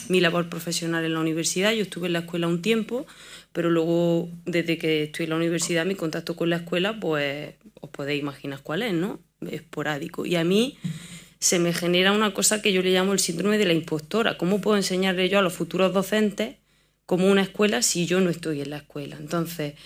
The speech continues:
eh, eso es algo que a mí siempre me ha preocupado y por eso surgió esta idea de hacer el laboratorio, para poder generar un espacio de trabajo común,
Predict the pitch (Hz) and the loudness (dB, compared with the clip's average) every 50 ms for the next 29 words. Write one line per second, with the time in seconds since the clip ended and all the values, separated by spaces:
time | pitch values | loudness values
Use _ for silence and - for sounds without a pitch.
0 | - - - - - - - - - _ _ _ _ - 180 185 185 180 175 175 | -20 -20 -20 -18 -18 -18 -20 -20 -20 _ _ _ _ 2 4 6 6 8 8 6
1 | 170 175 185 185 - - 202 202 202 214 226 240 226 202 214 196 170 - 180 165 | 6 6 6 6 6 4 6 6 8 8 8 8 6 6 4 4 4 2 2 2
2 | 160 170 170 165 - 185 170 180 175 180 175 175 175 - 180 175 - 185 - 208 | 4 2 2 2 2 0 0 0 0 2 0 0 0 -2 -2 -2 -2 0 2 4
3 | 214 226 240 233 202 160 - 175 180 185 196 196 196 - 180 170 - 180 170 - | 4 4 4 2 0 0 0 2 4 4 4 4 4 2 -2 -4 -4 -4 -4 -4
4 | - - 190 196 196 196 - - - - 170 170 - - - 175 170 160 160 160 | -4 0 2 4 4 4 2 0 -2 -4 -4 -4 -8 -6 -2 0 2 2 2 2
5 | 160 156 160 - 180 160 175 175 175 180 180 175 170 170 170 170 170 165 165 165 | 0 0 0 0 0 2 2 2 2 2 2 0 0 -2 -2 -2 -2 0 0 0
6 | 165 156 156 165 160 165 165 - 226 226 180 175 156 160 160 156 160 151 - 165 | -2 -2 -2 -2 -2 -2 0 0 0 2 2 0 0 -2 -2 -4 -4 -4 -4 -2
7 | 170 175 175 170 180 175 180 180 185 185 180 185 - 196 202 214 220 214 - - | -2 -2 -4 -2 -2 -2 0 2 2 0 0 -2 -2 0 2 2 2 0 -2 -4
8 | 226 226 220 - - 233 240 262 285 - _ _ - - - - _ _ - - | -4 -4 -4 -4 -4 -4 -4 -4 -4 -10 _ _ -20 -20 -20 -20 _ _ 0 2
9 | 190 190 180 180 170 165 175 175 - - 208 175 - 175 170 180 190 180 160 156 | 2 2 4 2 2 4 4 2 2 -2 -4 -2 -2 0 2 4 4 2 2 -2